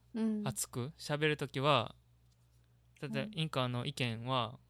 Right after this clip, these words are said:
Speaker 2: え、あ、じゃあ、インカはかん-、どこの国と関係ないじゃん。
Speaker 1: そうそうそうそう。
Speaker 2: We were talking about rock music. I don't care where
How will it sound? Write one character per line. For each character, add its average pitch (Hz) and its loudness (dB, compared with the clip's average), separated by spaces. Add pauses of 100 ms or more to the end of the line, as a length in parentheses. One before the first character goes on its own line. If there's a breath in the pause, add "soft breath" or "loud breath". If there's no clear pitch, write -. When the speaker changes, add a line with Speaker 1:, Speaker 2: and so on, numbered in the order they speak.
Speaker 2:
え、 151 -10
あ、 131 -2
じ 139 -4
ゃ 123 -2
あ、 - -4 (100)
イ 175 2
ン 170 0
カ 156 4
は 156 8
か 156 0
ん-、 151 -2 (100)
ど 147 -2
こ 147 -2
の 131 -2
国 127 -2
と 120 -8
関 139 -2
係 135 0
な 127 2
い 120 -4
じ 120 -6
ゃ 110 -6
ん。 113 -10 (1200)
Speaker 1:
そ 208 -2
う 175 -10
そ 196 -6
う 196 -4
そ 135 0
う - -
そ - -
う。 131 0
Speaker 2:
We 123 -2
were 123 -2
talking 117 -6
about 107 -8 (420)
rock - -14
music. 113 -10
I 110 -8
don't 110 -10
care - -14
where - -14